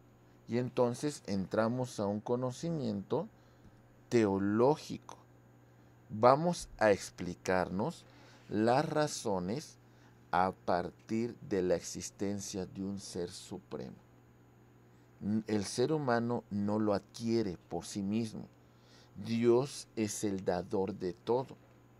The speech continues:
Dios es el creador de todo. Al final de cuentas,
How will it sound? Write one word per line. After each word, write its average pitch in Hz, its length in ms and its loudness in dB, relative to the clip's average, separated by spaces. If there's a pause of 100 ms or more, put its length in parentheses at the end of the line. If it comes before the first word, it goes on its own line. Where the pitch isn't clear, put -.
(340)
Dios 113 540 2
es - 180 -2
el 117 160 2
creador 98 600 0
de 98 180 -2
todo. 117 420 0 (1040)
Al 98 180 2
final 98 420 0
de 160 100 4
cuentas, 107 600 0